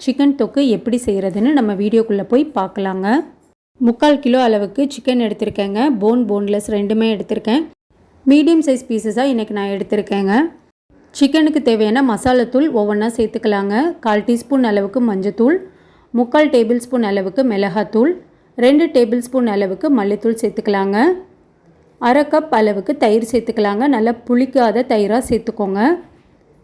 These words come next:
இப்ப தயிர் சேர்த்துட்டு சிக்கனுக்கு தேவையான அளவு உப்பு சேர்த்துட்டு நல்லா கலந்து விட்டுக்கலாங்க. சிக்கன்ல மசாலா எல்லாமே நல்லா கோட் ஆகுறது மாதிரி இந்த அளவுக்கு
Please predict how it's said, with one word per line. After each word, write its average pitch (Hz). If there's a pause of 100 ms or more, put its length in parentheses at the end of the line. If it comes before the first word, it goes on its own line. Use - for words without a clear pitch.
(160)
இப்ப 262
தயிர் 311
சேர்த்துட்டு 240 (400)
சிக்கனுக்கு 311
தேவையான 220
அளவு 202 (160)
உப்பு 262
சேர்த்துட்டு 220 (160)
நல்லா 240
கலந்து 220
விட்டுக்கலாங்க. 208 (560)
சிக்கன்ல 285 (100)
மசாலா 240 (100)
எல்லாமே 208 (100)
நல்லா 214 (120)
கோட் 214
ஆகுறது 196
மாதிரி 190 (640)
இந்த 262
அளவுக்கு 233